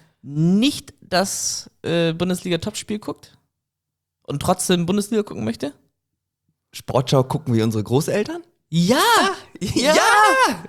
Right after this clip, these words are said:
Speaker 1: Es ist wirklich so. Ähm, ich hab am Samstag Sportschau geguckt und dann lag ich, saß ich da auf dem Sofa und ich so,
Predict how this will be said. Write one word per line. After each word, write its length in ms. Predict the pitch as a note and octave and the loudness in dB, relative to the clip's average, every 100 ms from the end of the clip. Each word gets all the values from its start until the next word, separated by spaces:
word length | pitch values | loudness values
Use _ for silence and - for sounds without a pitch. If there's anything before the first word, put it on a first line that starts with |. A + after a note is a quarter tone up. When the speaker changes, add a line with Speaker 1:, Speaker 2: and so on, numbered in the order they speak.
| - | -6
Speaker 1:
Es 140 | G3+ | -6
ist 160 | A3+ A#3 | -4 -2
wirklich 300 | F#4 E4+ D4 | 0 0 2
so. 240 | F#3+ A#3+ F4 - - _ | 4 4 2 -8 -20 _
Ähm, 420 | - D#3+ D#3+ D#3+ - _ _ _ _ _ _ - | 0 2 2 -2 -8 _ _ _ _ _ _ -12
ich 160 | - | -10
hab 80 | C3 - _ _ _ | -10 -12 _ _ _
am 160 | - C3+ | -6 -2
Samstag 440 | A#2+ B2+ E3 G#3 | -2 -2 -4 -4
Sportschau 540 | - - G#3+ - G#3 C#3+ | -6 -4 -4 0 2 2
geguckt 420 | D3+ C#3 F3+ - | 0 -4 -4 -4
und 100 | D#3+ | -4
dann 240 | C#3 C#3 C#3+ _ _ _ - _ _ _ | -2 -2 -6 _ _ _ -20 _ _ _
lag 300 | - C#3+ D3+ | -14 -12 -10
ich, 120 | D3+ | -10
saß 380 | A#2+ C3 C3+ D3+ | -6 -4 -4 -4
ich 60 | - | -4
da 140 | E2 | -2
auf 100 | C3 | 0
dem 120 | C3 | -2
Sofa 240 | C3 D#3 F#3 | -2 -2 -2
und 80 | |
ich 80 | C#3+ | -4
so, 140 | C3+ | -4